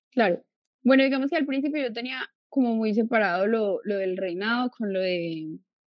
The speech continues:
lo de, lo de mi carrera. Yo decía, lo del reinado es más, es más un hobby, es más una pasión que, que le tengo al mundo de,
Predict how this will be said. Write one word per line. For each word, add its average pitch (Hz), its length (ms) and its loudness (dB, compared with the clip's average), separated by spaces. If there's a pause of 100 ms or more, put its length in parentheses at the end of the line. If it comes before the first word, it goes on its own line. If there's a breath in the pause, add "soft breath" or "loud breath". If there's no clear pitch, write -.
(260)
lo 196 100 4
de, 185 380 2
lo 208 100 0
de 208 60 2
mi 202 100 -2
carrera. 185 500 0 (680)
Yo 202 80 -2
decía, 208 340 0
lo 196 100 -2
del 196 200 -2
reinado 208 380 -6
es 233 120 -8
más, 208 260 -10 (260 soft breath)
es 208 120 -6
más 214 180 -2
un 233 200 0
hobby, 240 680 2
es 196 120 -8
más 202 260 -10
una 220 160 -8
pasión 196 460 -4
que, 214 340 -4
que 226 100 -6
le 185 120 -2
tengo 185 360 -4
al 190 80 -2
mundo 202 400 -4
de, 185 320 -4